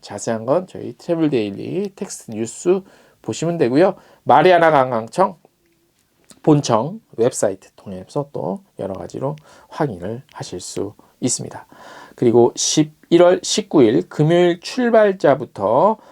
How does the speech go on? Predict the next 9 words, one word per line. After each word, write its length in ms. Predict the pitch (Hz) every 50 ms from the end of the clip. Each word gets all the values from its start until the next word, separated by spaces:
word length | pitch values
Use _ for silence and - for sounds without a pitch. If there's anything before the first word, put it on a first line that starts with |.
| _ _
사이판 480 | - - 190 185 185 185 175 160 151
도착 300 | 147 120 - - - -
직후 360 | - - 147 - - 143 147 -
피씨알 460 | - 240 226 - - 214 190 165 156
검사는 640 | 131 107 104 104 101 104 98 - 101 98 123 143 147
생략이 640 | 143 - 113 107 104 101 98 104 123 120 123 - -
이미 360 | 123 110 107 113 139 160 160
되고 380 | - - 104 101 - 98 110 120
있습니다. 420 | 117 - - - - 98 - -